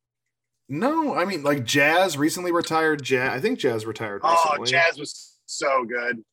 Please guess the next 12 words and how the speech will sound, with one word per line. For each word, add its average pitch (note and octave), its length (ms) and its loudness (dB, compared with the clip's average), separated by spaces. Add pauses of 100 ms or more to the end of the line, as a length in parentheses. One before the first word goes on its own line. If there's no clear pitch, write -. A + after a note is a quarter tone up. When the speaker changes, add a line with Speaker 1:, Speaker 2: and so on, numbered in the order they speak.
(440)
Speaker 1:
Oh, - 60 2
no, F3+ 120 6
Jazz G3 260 2
is A3+ 80 6
still - 220 6
Speaker 2:
Jazz D#3+ 80 0
Speaker 1:
an E3 40 0
Impact. - 560 -6 (2250)
Speaker 2:
Jazz G#3 840 2 (160)
was D#3+ 500 -2
a D3+ 140 0
wrestler C#3 960 -4